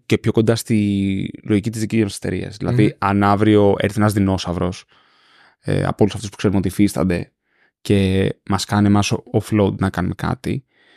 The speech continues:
Speaker 1: οκ, θα γίνει δουλειά όπως και έχει γίνει και ίσως μερικές φορές και με λιγότερες τριβές, εντάξει, όπως έχει γίνει, αλλά δεν θεωρώ ότι ήταν το maximum output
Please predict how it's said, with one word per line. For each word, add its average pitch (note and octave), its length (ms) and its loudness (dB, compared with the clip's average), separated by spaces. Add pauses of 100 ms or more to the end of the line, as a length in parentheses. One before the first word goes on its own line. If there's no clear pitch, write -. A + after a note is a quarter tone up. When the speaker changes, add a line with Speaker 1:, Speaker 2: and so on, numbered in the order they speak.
(300)
Speaker 1:
οκ, - 180 -8 (260)
θα - 140 -4
γίνει A2+ 240 2
δουλειά G#2 260 4
όπως G2+ 160 -2
και - 80 -6
έχει G#2+ 180 -8
γίνει A2+ 500 4 (920)
και G#2+ 460 2
ίσως D3 260 0
μερικές D#3+ 240 0
φορές D#3+ 140 -4
και - 80 -4
με D#3 80 4
λιγότερες C#3+ 360 4
τριβές, B2 560 2 (340)
εντάξει, G#2+ 560 0 (640)
όπως G#2+ 300 -4
έχει G2 140 -10
γίνει, F#2+ 500 -8 (1300)
αλλά G#2+ 640 -2 (1200)
δεν D3 260 2
θεωρώ C3+ 220 2
ότι A#2 140 -2
ήταν G#2 200 -4
το G2 80 -4
maximum F#2 420 -10
output - 280 -20